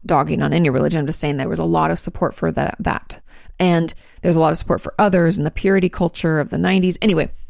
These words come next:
there's a ton of help out there. Please just look into it. If anybody knows of blogs and resources and, um, ways to find religious trauma-informed therapists, please share that in the comments. But I really think it's gonna be helpful for you to do this on your own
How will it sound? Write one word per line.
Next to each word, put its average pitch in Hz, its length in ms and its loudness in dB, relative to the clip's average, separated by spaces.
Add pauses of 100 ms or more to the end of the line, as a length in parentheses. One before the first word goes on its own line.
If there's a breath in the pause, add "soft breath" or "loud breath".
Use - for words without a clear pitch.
there's 190 200 2
a 190 60 2
ton 208 260 0
of 214 100 2
help 196 320 2
out 160 200 -2
there. 202 220 2 (240 soft breath)
Please 185 420 2
just 185 200 -4
look 165 140 -6
into 180 260 2
it. 208 80 4
If - 100 -4
anybody 180 300 0
knows 165 260 2
of 170 300 -2
blogs 160 440 0
and 156 240 0
resources 160 720 0
and, 147 200 -2 (260)
um, 156 240 0
ways 165 220 2
to 160 100 -4
find 160 460 2 (220)
religious 170 520 0
trauma-informed 165 680 -2
therapists, 180 400 0 (240 soft breath)
please 202 260 2
share 160 240 2
that 143 120 2
in - 60 -2
the 147 60 -2
comments. 156 420 -2 (240 loud breath)
But 185 120 2
I 170 60 4
really 170 280 4
think 160 180 -4
it's 165 120 -8
gonna 160 120 -4
be 156 80 -2
helpful 160 320 -6
for - 140 -8
you 156 160 -2
to - 180 -12
do 156 140 0
this 156 160 -4
on 165 160 -2
your 156 180 -2
own 170 360 2